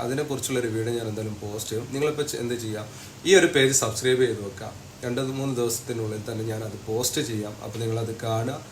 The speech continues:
നിങ്ങൾക്ക് ഉപകാരപ്പെടുന്ന വീഡിയോ ആയിട്ട് തന്നെ അടുത്ത വീഡിയോയിൽ ഞാൻ വരും എന്നുള്ള ഉറപ്പ് തരാം. ഓക്കെ, അപ്പോൾ ഈ ഒരു പേജ് സബ്സ്ക്രൈബ് ചെയ്തപ്പോൾ തന്നെ വെച്ചോളി, മാക്സിമം ഷെയർ ചെയ്ത് കൊടുക്കുക. ഇത്രയും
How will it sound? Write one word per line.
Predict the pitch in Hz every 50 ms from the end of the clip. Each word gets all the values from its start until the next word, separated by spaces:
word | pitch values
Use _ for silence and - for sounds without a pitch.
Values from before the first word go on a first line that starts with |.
| - - - - -
നിങ്ങൾക്ക് | 127 127 143 147 143 151 151 135
ഉപകാരപ്പെടുന്ന | 127 127 139 143 151 147 - 143 131 127 127 123 113
വീഡിയോ | 110 110 110 107
ആയിട്ട് | 104 - 113
തന്നെ | 107 104 107 - - - - - - 120
അടുത്ത | 113 110 113 - - 147 151 - - - - - 127
വീഡിയോയിൽ | 117 117 113 113 113 110 113 110 110
ഞാൻ | 107 107 110 - -
വരും | 110 107 104 104 - - 107
എന്നുള്ള | 104 107 107 107 104 107 104 - - - - - - - - - - - - - - - - - - - -
ഉറപ്പ് | 123 117 110 120 120
തരാം. | 110 110 113 - - - - - - - - - - -
ഓക്കെ, | 123 - 165 170 175 175 - - - -
അപ്പോൾ | - - 135 - - - - -
ഈ | 160 180 180
ഒരു | 165 156 -
പേജ് | 156 143 139 135 139 147 -
സബ്സ്ക്രൈബ് | 143 113 - - - 143 147 147 147 147
ചെയ്തപ്പോൾ | 139 127 127 131 123 120 113
തന്നെ | 117 120 120 117 110
വെച്ചോളി, | 104 95 - 107 104 101 107 107 - - 107
മാക്സിമം | 110 107 107 - - 117 113 107 104
ഷെയർ | - 104 104 107
ചെയ്ത് | 110 104 107
കൊടുക്കുക. | 101 107 98
ഇത്രയും | - 147 151 151